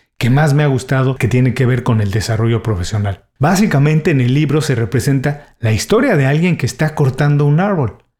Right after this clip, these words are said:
pero su hacha no tiene filo. Obviamente le cuesta mucho trabajo cortar el árbol. Trabaja de más, pero <laughs> sencillamente no avanza. Alguien que lo ve le dice, "Hey, oye, ¿por qué no le sacas filo al hacha?"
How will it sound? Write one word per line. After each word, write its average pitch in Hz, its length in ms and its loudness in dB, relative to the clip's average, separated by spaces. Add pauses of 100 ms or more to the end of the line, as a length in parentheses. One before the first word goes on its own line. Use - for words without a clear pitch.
(220)
pero 127 200 2
su 147 160 0
hacha 147 240 0
no 147 160 2
tiene 135 240 2
filo. 95 340 -4 (140)
Obviamente 156 540 2
le 127 140 0
cuesta 139 360 0
mucho 139 560 2
trabajo 127 540 -2
cortar 123 380 -2
el 160 160 0
árbol. 254 520 -2 (200)
Trabaja 147 480 0
de 175 100 2
más, 180 280 0
pero 127 460 0
<laughs> - 40 -20
sencillamente 180 1000 0
no 165 120 0
avanza. 214 380 0 (100)
Alguien 233 400 2
que 185 120 0
lo 175 120 2
ve 170 140 2
le 180 160 2
dice, 165 380 -2
"Hey, 269 440 -2 (260)
oye, 247 480 0 (360)
¿por 147 160 0
qué 185 100 0
no 202 120 2
le 160 100 0
sacas 185 360 -2
filo 180 200 0
al 127 140 0
hacha?" 139 420 -4